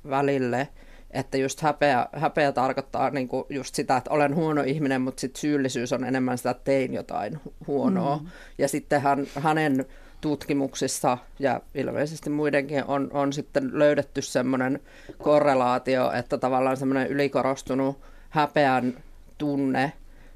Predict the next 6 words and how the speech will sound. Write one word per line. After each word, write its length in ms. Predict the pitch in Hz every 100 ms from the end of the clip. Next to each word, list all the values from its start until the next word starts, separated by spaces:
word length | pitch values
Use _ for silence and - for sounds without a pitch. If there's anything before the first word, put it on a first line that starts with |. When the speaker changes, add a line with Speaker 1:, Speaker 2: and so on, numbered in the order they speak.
| -
Speaker 1:
liittyy 760 | 139 139 139 - 127 127 123
itsetuhoiseen 1000 | 147 135 - - 127 135 127 139 131 131 -
käytökseen 760 | 123 127 - - - 69 92
ja 200 | 117 160 - - - - - -
vangeilla 580 | 143 139 135 135 135 131
ja, 240 | 131 123